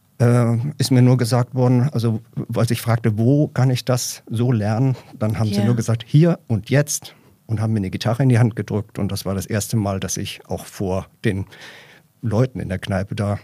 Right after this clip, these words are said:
Speaker 1: versuchte, Gesang zu begleiten.
Speaker 2: Mhm.
Speaker 1: Und von da an haben sie mich mitgenommen jede Nacht.
Speaker 2: Mhm.
Speaker 1: Und ich durfte immer wieder teilhaben. Keiner hat mich je gefragt, wer ich bin, was ich mache, warum ich da bin.
Speaker 2: Ja.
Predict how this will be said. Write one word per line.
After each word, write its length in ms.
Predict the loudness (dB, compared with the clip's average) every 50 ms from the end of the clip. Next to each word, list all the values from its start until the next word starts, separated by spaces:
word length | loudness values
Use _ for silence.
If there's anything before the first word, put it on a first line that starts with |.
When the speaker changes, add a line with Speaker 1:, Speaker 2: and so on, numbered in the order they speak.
| _ _ _ _ _ _ _
Speaker 1:
versuchte, 460 | -4 0 0 0 0 0 0 -2 0
Gesang 340 | 0 0 0 0 0 0 -2
zu 140 | -4 -8 -6
begleiten. 580 | -6 -6 -4 -2 -2 -2 -2 -2 -4 -6 -6 _ -4
Speaker 2:
Mhm. 280 | -4 -2 -2 -2 -4 -6 -8 -16 -20 _ _ _ _
Speaker 1:
Und 180 | -8 -8 -8 -6
von 160 | -4 -4 -2
da 100 | 0 0
an 160 | 0 2 0
haben 120 | 0 0 -2
sie 100 | -2 -2
mich 160 | -4 -4 -4
mitgenommen 540 | -6 -6 -6 -6 -8 -4 -2 -2 -2 -2 -2
jede 240 | -4 -6 -6 -4 -4
Nacht. 400 | -2 -2 -4 -6 -8 -16 -20 -20 _ _ _ _ -2
Speaker 2:
Mhm. 260 | -2 0 0 0 -4
Speaker 1:
Und 200 | -4 -4 -8 -6
ich 140 | -8 -8 -4
durfte 260 | -4 -4 -4 -4 -4
immer 280 | 0 2 4 4 4 4
wieder 180 | 2 0 -2 -2
teilhaben. 720 | -2 -2 0 2 2 2 2 0 -2 -2 0 0 -2 -2 -2 -10 _
Keiner 260 | -2 0 0 2 2
hat 140 | 0 -2 -2
mich 160 | -4 -4 -4
je 140 | -4 -6 -6
gefragt, 400 | -6 -6 -8 -6 -6 -6 -6 -6 -6
wer 120 | -8 -8
ich 140 | -8 -8 -8
bin, 320 | -4 -2 0 0 0 0 -2 -6 -18 _ _
was 140 | -8 -8 -6
ich 140 | -6 -6 -4
mache, 380 | -2 -2 -2 0 0 -2 -2 -4 -10 _ _
warum 260 | -6 -2 2 4 4
ich 120 | 4 4 2
da 180 | 2 2 2
bin. 300 | 4 4 4 4 6 4
Speaker 2:
Ja. 260 | 4 4 4 0 -2